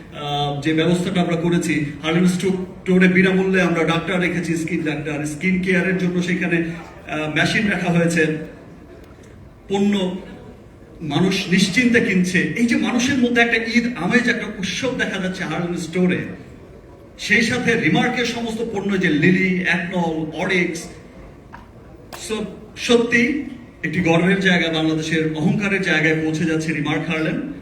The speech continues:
এবং এই অহংকার, আহ, শুধু আমাদের রিমার্ক পরিবারের নয়, এই অহংকার দেশের সমস্ত মানুষের।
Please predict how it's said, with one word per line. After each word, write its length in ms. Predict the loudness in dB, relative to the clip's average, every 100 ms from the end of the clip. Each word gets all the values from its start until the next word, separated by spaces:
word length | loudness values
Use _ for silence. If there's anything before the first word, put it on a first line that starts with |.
| -8
এবং 160 | -4
এই 240 | -2 2 2
অহংকার, 540 | 2 -2 -2 -6 -8 -10 -14 -18 -20 -20 -20 -20 -20 -18
আহ, 300 | -10 -6 -4
শুধু 520 | -2 -2 2 2 2 -2 -12 -18 -20 -12
আমাদের 280 | -4 0 2
রিমার্ক 280 | 4 2 2
পরিবারের 380 | 0 0 0 -2
নয়, 240 | -4 -2
এই 140 | 0 -2
অহংকার 600 | -2 -2 -2 -2 -4 -4
দেশের 280 | -4 -4
সমস্ত 440 | -4 -4 -2 0 2
মানুষের। 600 | 0 2 2 2 0 -4